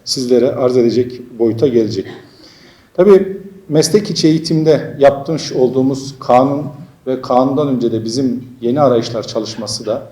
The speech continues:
şu an sonuçlanmak üzere. Yani biz meslek içi eğitimde hem teknolojiyi kullanan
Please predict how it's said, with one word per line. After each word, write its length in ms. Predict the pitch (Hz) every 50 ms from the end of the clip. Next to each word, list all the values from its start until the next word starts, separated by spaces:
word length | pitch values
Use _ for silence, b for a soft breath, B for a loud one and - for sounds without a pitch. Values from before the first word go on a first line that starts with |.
| B B B B
şu 160 | - - 139
an 200 | 123 127 151 160
sonuçlanmak 760 | - - - 139 131 131 - - 139 131 127 135 131 131 131
üzere. 220 | 113 92 98 90 92 - - - -
Yani 340 | 165 143 131 127 127 131 127 127 B B B B B _ -
biz 260 | 156 147 123 - 113
meslek 340 | 123 139 135 - - 151 -
içi 160 | - - 131
eğitimde 560 | 117 113 107 - 117 107 101 120 131 139 - B B B B B B
hem 320 | - 147 147 139 127 117 -
teknolojiyi 640 | - 131 - - - 131 127 127 127 143 151 131 -
kullanan 440 | 147 139 143 143 147 147 151 -